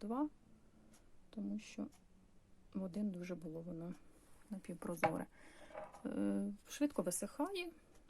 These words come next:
але такий він рідкуватий, трішки затікає під кутикулу. Ну, але, в принципі, лак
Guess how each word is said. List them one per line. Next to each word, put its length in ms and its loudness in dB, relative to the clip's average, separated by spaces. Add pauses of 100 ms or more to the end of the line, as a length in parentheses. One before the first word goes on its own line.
але 300 4
такий 300 0
він 180 -2
рідкуватий, 600 2
трішки 340 -4
затікає 640 -2 (840)
під 100 -10
кутикулу. 680 0 (2250)
Ну, 80 -4 (180)
але, 100 0
в 40 2
принципі, 460 2
лак 240 -2